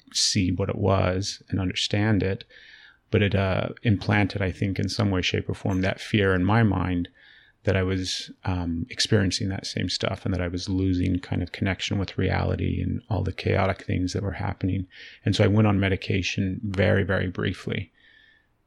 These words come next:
And, um, it was like, I hated the feeling of it.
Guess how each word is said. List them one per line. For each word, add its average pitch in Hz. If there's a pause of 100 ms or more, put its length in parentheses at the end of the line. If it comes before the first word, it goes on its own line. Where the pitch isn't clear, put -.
And, 92
um, 90 (520)
it 101
was 95
like, 95 (260)
I 95
hated 104
the 98
feeling 98
of 95
it. -